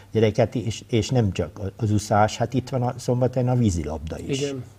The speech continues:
Speaker 1: Ugye?
Speaker 2: Igen, igen. Most
Speaker 1: Tehát
Speaker 2: már van egy szép,
Speaker 1: aki
Speaker 2: ö,
Speaker 1: megtanul
Speaker 2: uszodánk
Speaker 1: úszni,
Speaker 2: is
Speaker 1: az,
Speaker 2: hozzá.
Speaker 1: az vízilabdázhat is
Speaker 2: Mhm.
Speaker 1: végső
Speaker 2: Mhm.
Speaker 1: soron, ugye? Jó csapatunk van, jó utánpótlása van,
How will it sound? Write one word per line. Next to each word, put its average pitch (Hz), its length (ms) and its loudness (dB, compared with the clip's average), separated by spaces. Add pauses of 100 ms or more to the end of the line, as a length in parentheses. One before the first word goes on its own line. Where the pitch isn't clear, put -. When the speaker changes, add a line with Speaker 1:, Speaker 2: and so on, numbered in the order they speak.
(120)
Speaker 1:
Ugye? 92 200 4
Speaker 2:
Igen, 87 120 2
igen. 135 180 -4
Most 139 120 0
Speaker 1:
Tehát 117 140 10
Speaker 2:
már 127 160 4
van 123 120 8
egy 117 120 6
szép, - 440 0
Speaker 1:
aki 156 200 8
Speaker 2:
ö, 147 40 10
Speaker 1:
megtanul 151 160 8
Speaker 2:
uszodánk 139 360 8
Speaker 1:
úszni, 143 160 6
Speaker 2:
is 151 80 6
Speaker 1:
az, 143 60 8 (120)
Speaker 2:
hozzá. 139 200 0
Speaker 1:
az 139 280 2
vízilabdázhat 90 920 4
is 107 120 0
Speaker 2:
Mhm. 120 60 0
Speaker 1:
végső 90 320 -2
Speaker 2:
Mhm. 82 100 -2
Speaker 1:
soron, 78 380 -6
ugye? 90 340 2
Jó 113 240 2
csapatunk 110 640 2
van, 90 340 0 (580)
jó 110 180 4
utánpótlása 101 1080 0
van, 85 320 -4